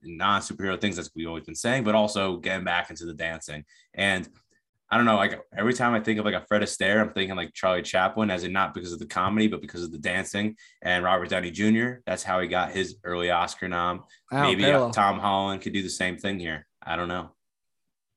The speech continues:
Speaker 2: Interesting. You know, they, we just naturally connect those two, the two longest lasting, uh, most appearances in the M C U, and then also just, like, their
Speaker 1: Mentor, mentee.
Speaker 2: connection. Yeah, mentor, mentee in those movies. That's, that's, that's an interesting comparison you just made. I like that.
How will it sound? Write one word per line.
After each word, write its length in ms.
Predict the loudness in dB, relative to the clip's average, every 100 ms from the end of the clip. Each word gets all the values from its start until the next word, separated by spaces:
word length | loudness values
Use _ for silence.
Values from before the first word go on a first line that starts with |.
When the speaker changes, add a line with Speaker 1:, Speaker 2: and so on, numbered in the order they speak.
| _ _ -2
Speaker 2:
Interesting. 560 | 0 0 2 2 2 -4 _ _
You 120 | 0 2
know, 200 | 2 2
they, 160 | 2 0
we 120 | 0
just 220 | -4 -2
naturally 460 | 2 2 2 -2 -2
connect 380 | -2 -2 0
those 260 | 0 0 -2
two, 300 | -2 0 0
the 100 | -4
two 240 | -4 -2
longest 420 | 0 0 0 -4 -2
lasting, 600 | -2 -2 -4 -6 -6 -8 _ _ _ 0
uh, 160 | 2 6
most 260 | 4 4
appearances 460 | 2 4 4 4 0
in 140 | 0
the 140 | 2 2
M 120 | 2
C 300 | 2 2 4
U, 340 | 4 2 0 -6
and 160 | -4 0
then 140 | 2
also 440 | 2 0 0 -2
just, 200 | -2 -2
like, 100 | 0
their 220 | 4 4 6
Speaker 1:
Mentor, 180 | 4
mentee. 380 | 4 2 0 0
Speaker 2:
connection. 680 | 4 4 4 4 4 4 4
Yeah, 160 | 4
mentor, 340 | 4 2 2 0
mentee 400 | 0 0 -2 0
in 160 | -2
those 220 | 0 -2 0
movies. 460 | 0 2 2 -2 -8 -14 -2
That's, 160 | 0
that's, 180 | 2 2
that's 200 | 2 2
an 60 | 0
interesting 280 | -2 -4 -4
comparison 460 | 2 4 4 2
you 60 | -2
just 120 | 0
made. 140 | 2
I 60 | 4
like 200 | 4 4
that. 220 | 0 -2